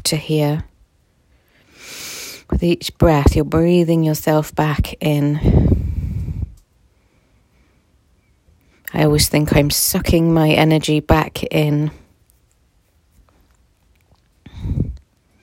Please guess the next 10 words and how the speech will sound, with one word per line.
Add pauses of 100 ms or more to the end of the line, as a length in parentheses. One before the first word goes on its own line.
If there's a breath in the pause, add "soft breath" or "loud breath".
(840 soft breath)
So
you're
breathing
yourself
back
into
the
here
and
now,